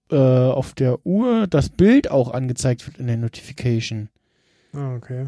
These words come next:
Speaker 1: Das war eine ganze Zeit lang quasi, äh, gar nicht,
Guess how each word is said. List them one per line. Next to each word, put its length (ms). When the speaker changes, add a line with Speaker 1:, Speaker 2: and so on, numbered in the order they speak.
Speaker 1:
Das 180
war 80
eine 140
ganze 280
Zeit 300
lang 220
quasi, 760
äh, 100
gar 260
nicht, 440